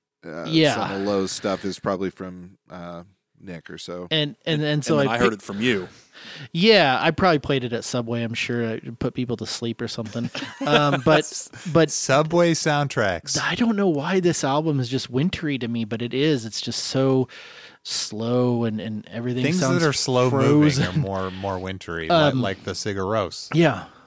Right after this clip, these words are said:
Speaker 2: But my, my final one, and the one I'm surprised, Matt, that you did not have, is Pedro the Lion. It's hard to find a friend.
Speaker 3: I, I did think about Pedro, yes. I
Speaker 2: I mean, that,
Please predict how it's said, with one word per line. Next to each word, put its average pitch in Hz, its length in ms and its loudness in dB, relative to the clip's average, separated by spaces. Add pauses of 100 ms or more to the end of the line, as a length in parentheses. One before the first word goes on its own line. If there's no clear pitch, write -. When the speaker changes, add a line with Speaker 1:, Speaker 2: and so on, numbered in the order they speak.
(120)
Speaker 2:
But 160 180 2
my, 156 280 6
my 151 180 4
final 208 420 6
one, 139 220 4
and 131 120 4
the 135 40 4
one 151 200 4
I'm 160 120 6
surprised, 143 540 2
Matt, 131 280 2
that 117 140 -2
you 123 200 0
did 131 180 0
not 135 360 0
have, 107 540 -6 (520)
is 135 320 4
Pedro 156 500 4
the 160 60 4
Lion. 151 480 4
It's 107 180 -2
hard 139 260 2
to 143 60 4
find 139 380 0
a 135 60 2
friend. 120 560 0 (540)
Speaker 3:
I, 135 140 -4 (140)
I 151 120 6
did 151 260 4
think 147 280 2
about 113 320 0
Pedro, 95 420 -6
yes. 92 440 -8
I 104 240 -4 (120)
Speaker 2:
I 160 120 2
mean, 160 320 4
that, 160 340 2